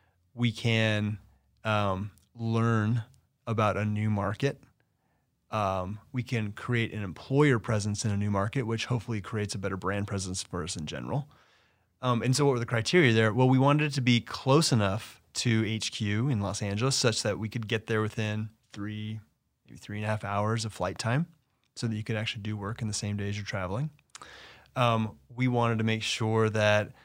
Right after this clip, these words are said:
um, it was a place that was, um,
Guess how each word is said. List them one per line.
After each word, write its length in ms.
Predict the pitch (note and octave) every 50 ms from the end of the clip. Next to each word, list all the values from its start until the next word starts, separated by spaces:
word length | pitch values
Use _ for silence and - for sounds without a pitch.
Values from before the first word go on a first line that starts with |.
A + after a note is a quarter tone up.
| _ _ _ _ _
um, 300 | - A#2 A2 G#2+ G#2+ G#2 -
it 100 | A2 A#2+
was 420 | A2+ A2 A2+ A2+ A2 G#2+ G#2 - - -
a 80 | A#2+ G#2
place 400 | - - - A#2+ A#2 A#2 - -
that 180 | - A2+ F#2+
was, 460 | G2 G#2+ G#2 G#2 G#2 - - - - - _ _ _ _ _ _ _ _ -
um, 400 | A2+ A2 G#2+ G#2 G2+ G#2 G#2+